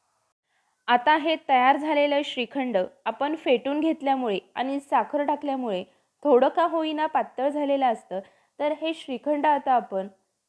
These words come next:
सेट होण्यासाठी एक तासभर तरी फ्रीजमध्ये ठेवून देऊया. हे श्रीखंड आता मी एका बाउलमध्ये काढून घेत आहे.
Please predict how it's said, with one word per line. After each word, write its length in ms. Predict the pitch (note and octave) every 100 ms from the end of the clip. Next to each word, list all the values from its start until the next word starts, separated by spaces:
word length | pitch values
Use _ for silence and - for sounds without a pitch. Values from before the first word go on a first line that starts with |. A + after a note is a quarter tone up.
| _ C4+
सेट 220 | C#4 -
होण्यासाठी 600 | D#4+ C#4+ D4 B3+ G#3 F#3 - _ _ _ _ _ _ _ _ _ _ _ _ _ _ _ _ _ _ _ -
एक 260 | C4 C4+
तासभर 520 | - A#3+ C4+ C#4 E4 D#4+
तरी 200 | B3+ G#3+ - _
फ्रीजमध्ये 500 | B3 A#3+ A3+ A3 A#3
ठेवून 320 | C4+ C#4+ G3 E3+
देऊया. 340 | D#3+ C#3+ - - _ _ _ _ _ _ _ _ _ _ _ _ _ _ _ _ _ _
हे 80 | D4+
श्रीखंड 500 | - D4+ - D4 D4
आता 280 | D4+ D4 C#4
मी 200 | G#3 G3 _ _ _ _ _ _ _ _ _
एका 240 | B3+ C#4+ C#4+
बाउलमध्ये 680 | A#3 A#3 B3+ C4 C4+ C4+
काढून 400 | D4 A#3+ G3+ B3+
घेत 220 | C#4+ D4 B3
आहे. 320 | G3+ F3+